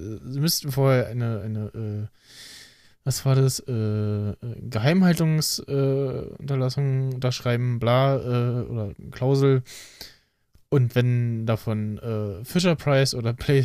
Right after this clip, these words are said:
äh, Play School, oder wie sie, wie, wie hat er gesagt, äh, davon mitbekommen, dann, äh, ne? Und man denkt so, hm, okay, Fisher Price, äh, macht so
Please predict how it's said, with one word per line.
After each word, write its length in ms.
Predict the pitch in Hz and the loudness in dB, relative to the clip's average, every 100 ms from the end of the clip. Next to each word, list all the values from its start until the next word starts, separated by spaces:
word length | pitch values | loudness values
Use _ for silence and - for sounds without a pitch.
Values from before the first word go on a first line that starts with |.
| 107 - - - - | 0 -10 -20 -20 -10
äh, 420 | 127 113 - - - 143 143 _ _ _ _ _ _ _ _ _ - | -8 -8 -10 -14 -16 -16 -18 _ _ _ _ _ _ _ _ _ -6
Play 220 | 127 139 | -4 -2
School, 500 | - 170 170 175 170 - - | -2 -2 0 2 0 -6 -14
oder 200 | 175 151 | -6 -2
wie 100 | 156 | -2
sie, 220 | 156 160 151 156 | -2 -4 -6 -8
wie, 120 | 151 | -4
wie 60 | 151 | -2
hat 140 | 151 | -2
er 200 | 151 151 | 0 0
gesagt, 380 | 147 151 - - | 2 0 -4 0
äh, 160 | 147 143 | 0 2
davon 320 | 143 - 156 | 0 0 0
mitbekommen, 480 | 147 147 151 151 139 | -2 -4 0 2 2
dann, 440 | 127 127 123 123 | 2 0 -2 -4
äh, 240 | 123 117 117 | -4 -2 4
ne? 220 | 208 208 - _ _ _ _ _ | 4 4 -6 _ _ _ _ _
Und 20 | 123 | -2
man 80 | 113 | -2
denkt 140 | 110 | 0
so, 140 | 110 98 | -2 -4
hm, 520 | 95 98 104 123 135 | -4 -6 -4 -4 -6
okay, 480 | - - - 117 143 | -10 -12 -6 -2 -2
Fisher 360 | 143 - - 147 | -6 -10 -8 -8
Price, 500 | - 139 143 143 - 123 | -4 -4 -2 -4 -6 -6
äh, 340 | 120 120 120 | -2 -2 -2
macht 300 | 123 127 - | -4 -6 -8
so 320 | - 120 117 | -4 -2 -4